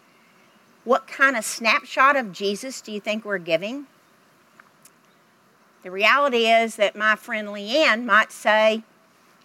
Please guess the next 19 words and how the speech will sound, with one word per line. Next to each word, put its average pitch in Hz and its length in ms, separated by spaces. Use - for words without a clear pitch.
"Snapshot 220 640
I 240 180
see 214 280
is 202 160
a 196 60
bunch 220 260
of 202 120
people 233 260
that 196 160
look 226 180
a 233 80
whole 277 340
lot 220 240
like 214 220
the 214 80
rest 214 260
of 208 60
the 202 80
world. 226 440